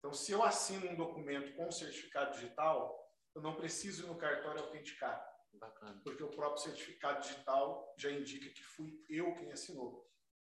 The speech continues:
Speaker 1: Né? Então,
Speaker 2: A
Speaker 1: isso
Speaker 2: economia pro empresário,
Speaker 1: pro
Speaker 2: né?
Speaker 1: empresário,
Speaker 2: Pra quem
Speaker 1: pra
Speaker 2: assina muito contrato, um trabalho igual advogado.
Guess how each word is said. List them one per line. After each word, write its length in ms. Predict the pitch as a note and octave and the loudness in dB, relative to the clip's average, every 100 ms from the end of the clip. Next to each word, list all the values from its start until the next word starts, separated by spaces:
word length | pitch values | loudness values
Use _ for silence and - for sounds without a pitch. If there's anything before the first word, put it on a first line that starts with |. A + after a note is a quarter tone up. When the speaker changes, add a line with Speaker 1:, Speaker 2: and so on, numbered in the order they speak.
| _ - | _ -10
Speaker 1:
Né? 180 | A2+ A#2 | -10 -6
Então, 120 | B2+ | 0
Speaker 2:
A 80 | B2 | 2
Speaker 1:
isso 80 | B2 | 4
Speaker 2:
economia 580 | C3+ C#3+ C3+ C3 D#3+ E3+ | 4 6 6 6 4 0
pro 200 | C#3+ C#3 | 2 2
empresário, 760 | C3 A#2+ G#2 G#2+ A#2+ B2+ B2 B2+ - | 2 0 0 2 4 4 2 -2 -12
Speaker 1:
pro 100 | - | -8
Speaker 2:
né? 120 | G#2+ | -6
Speaker 1:
empresário, 520 | A#2+ C#3+ B2+ A2+ B2+ - | -4 -6 -4 -4 -2 -2
Speaker 2:
Pra 100 | B2 | 0
quem 160 | D#3+ | 2
Speaker 1:
pra 80 | E3+ | 0
Speaker 2:
assina 360 | D#3 - D#3 D#3+ | 0 -2 -2 0
muito 300 | C#3+ C#3+ - | 0 -2 -4
contrato, 580 | B2 - A#2+ C#3+ - | -6 6 8 8 2
um 40 | A2 | 0
trabalho 340 | B2 B2 A2+ | 2 4 2
igual 160 | - A2+ | 0 -2
advogado. 480 | A2+ - - G#2 | -2 -4 -4 -6